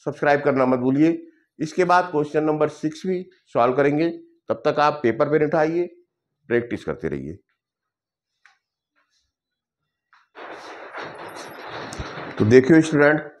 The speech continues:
क्वेश्चन नंबर सिक्स हमने यहाँ राइट कर रखा है, The following table give the distribution of students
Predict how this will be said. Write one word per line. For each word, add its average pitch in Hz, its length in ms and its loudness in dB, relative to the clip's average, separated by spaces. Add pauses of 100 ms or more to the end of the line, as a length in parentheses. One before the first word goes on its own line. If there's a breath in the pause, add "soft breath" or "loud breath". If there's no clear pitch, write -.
(140)
क्वेश्चन 127 360 0
नंबर 143 240 2
सिक्स 147 320 -4
हमने 131 180 0
यहाँ 127 160 2
राइट 120 240 2
कर 113 120 2
रखा 110 340 0
है, 143 80 0
The 135 240 2
following 123 560 0
table 120 400 -2
give 123 240 -6
the 123 160 2
distribution 113 720 -6
of 110 220 -2
students 104 540 -8